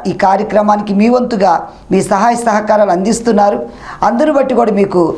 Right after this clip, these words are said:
నా హృదయపూర్వక వందనాలు. ఈ దినమున మీ మధ్యకు ఒక చక్కని అంశంతో మీ ముందుకు వచ్చాను. ప్రభువుకు మహిమ కలుగును గాక. ఎందుకంటే దేవుని యొద్ద మనకి ఏమి దొరుకుతాయి?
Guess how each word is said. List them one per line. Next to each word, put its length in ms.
నా 60
హృదయపూర్వక 580
వందనాలు. 420
ఈ 120
దినమున 600
మీ 100
మధ్యకు 300
ఒక 100
చక్కని 380
అంశంతో 520
మీ 100
ముందుకు 320
వచ్చాను. 360
ప్రభువుకు 440
మహిమ 280
కలుగును 360
గాక. 580
ఎందుకంటే 480
దేవుని 640
యొద్ద 280
మనకి 440
ఏమి 220
దొరుకుతాయి? 560